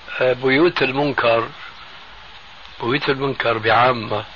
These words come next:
لا يجوز دخولها إلا مع النصيحة، وإلا فالله عز وجل يقول:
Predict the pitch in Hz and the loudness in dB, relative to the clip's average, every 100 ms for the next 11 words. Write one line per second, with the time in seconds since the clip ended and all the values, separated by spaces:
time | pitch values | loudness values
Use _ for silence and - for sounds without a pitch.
0 | - - - - - - - - - - | -20 -20 -20 -20 -20 -20 -18 -18 -18 -20
1 | - - - 156 202 185 160 156 151 131 | -20 -20 -8 2 4 6 4 2 0 0
2 | 127 - 123 110 92 117 123 - - - | -2 0 0 0 0 0 0 -4 -10 -20
3 | - - 135 127 123 127 139 139 135 123 | -20 -4 -2 -2 2 4 6 2 0 2
4 | 127 123 123 120 117 - 139 110 - - | 2 2 -4 -6 -2 2 2 0 -6 -12
5 | - - - - - - - - - - | -20 -20 -20 -20 -20 -18 -14 -14 -14 -16
6 | - - 175 147 123 123 135 226 - - | -4 2 4 4 4 4 4 2 -8 -4
7 | 135 135 139 127 117 120 120 123 113 110 | 0 4 6 4 2 0 2 0 0 -4
8 | - 120 120 - | -4 -6 -6 -6